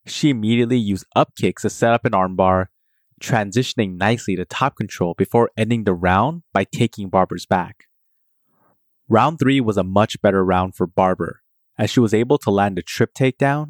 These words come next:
and unload it with some strikes against the fence.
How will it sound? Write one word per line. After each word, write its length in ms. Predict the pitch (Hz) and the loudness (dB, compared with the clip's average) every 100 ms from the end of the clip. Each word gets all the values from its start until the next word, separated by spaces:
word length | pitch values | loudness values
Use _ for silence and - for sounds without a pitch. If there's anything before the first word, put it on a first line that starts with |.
| - | -6
and 140 | 113 | -2
unload 400 | 104 95 98 123 | -2 0 2 2
it 80 | 110 | 2
with 140 | 95 - | -2 -6
some 160 | 98 | -10
strikes 360 | - 110 107 - | -2 0 0 -4
against 260 | 98 92 | -10 -10
the 60 | - | -12
fence. 520 | - 95 - - - | -4 -4 -4 -20 -20